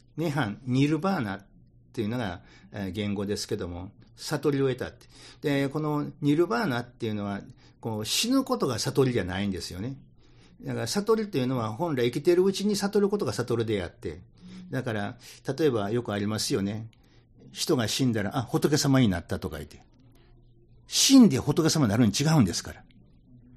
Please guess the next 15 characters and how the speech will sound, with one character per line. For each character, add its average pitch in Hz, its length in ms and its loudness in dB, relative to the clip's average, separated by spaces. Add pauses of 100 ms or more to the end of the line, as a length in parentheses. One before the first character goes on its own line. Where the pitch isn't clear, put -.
(1120)
だ 123 140 -4
か 107 80 -4
ら 101 180 -4
そ 170 160 -2
れ 165 80 0
は 165 100 0
あ 190 40 0
く 185 100 -4
ま 143 80 2
で 135 40 0
も 113 80 0
死 214 240 -2
ん 190 100 0
だ 107 180 -2
霊 170 360 -2